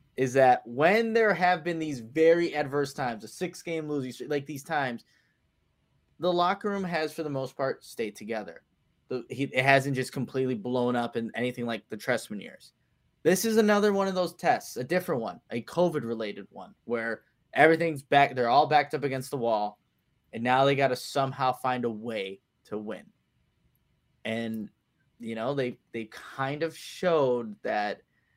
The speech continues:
they could, I don't wanna say they could handle this, but they, they've kinda done it before. But we'll see what happens <laughs> on Monday night. I'm not trying to sway anybody's opinion that Matt Nagy's a good coach or anything like that, but, um,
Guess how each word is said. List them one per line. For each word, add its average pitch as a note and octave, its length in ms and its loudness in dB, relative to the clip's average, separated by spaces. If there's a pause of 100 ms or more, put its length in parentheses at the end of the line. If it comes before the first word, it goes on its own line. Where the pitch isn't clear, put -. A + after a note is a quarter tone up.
(520)
they B2+ 140 -2
could, B2+ 300 -6
I D#3 100 10
don't A#3 140 10
wanna G#3+ 160 8
say F3 160 -2
they D3 100 2
could B2+ 140 -4
handle D#3 400 2
this, A3+ 180 4
but E3 160 -4
they, E3+ 180 -2 (140)
they've D#3+ 160 2
kinda G#3 320 2
done C#3+ 220 4
it G#2 80 -8
before. G2+ 440 -10 (240)
But C3+ 120 6
we'll C#3+ 100 6
see F#3+ 220 4
what A3 120 8
happens G3+ 420 2
<laughs> - 40 -12
on E3 120 0
Monday E3 280 0
night. D3 460 0 (180)
I'm C3 140 -4
not D3 180 6
trying E3 220 4
to D3+ 180 0 (260)
sway D#3 460 6
anybody's D#3 380 4
opinion D3 420 0
that C3 300 0 (240)
Matt C#3 200 -2
Nagy's D3 380 2
a C#3+ 80 -2
good C#3+ 220 -4
coach D3 280 2
or D3 100 2
anything D3 260 -2
like D3 180 -4
that, C3+ 320 0
but, B2+ 300 -2 (400)
um, A#2+ 500 -6